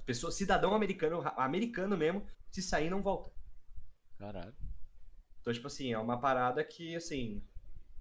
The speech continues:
Speaker 1: tipo, pra você ter uma noção de como que tá. E, e Brasil tá, tipo assim,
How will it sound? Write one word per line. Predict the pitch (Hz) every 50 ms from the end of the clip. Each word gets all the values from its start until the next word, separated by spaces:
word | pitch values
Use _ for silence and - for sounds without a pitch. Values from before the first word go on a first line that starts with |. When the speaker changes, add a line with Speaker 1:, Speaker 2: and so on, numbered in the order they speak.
| - - - - - - - - - - - -
Speaker 1:
tipo, | - - - - 104
pra | - -
você | -
ter | - 123
uma | 120
noção | 127 135 131 - 135 135
de | 139 139
como | - 147 147 151
que | - -
tá. | - - 190 185 180 135 101 - - - - _ _ _ _ _ _ _ _ _ - - - - -
E, | - 104 104 101 101 101 101 101 101 98 95 95 92 87 87 85 87 - - - - - _ _ - - - - - _ -
e | -
Brasil | 117 - 135 123 113 131 151 160
tá, | 160 - 170 143 139 135 123
tipo | 117 - -
assim, | 127 - - 120 107 104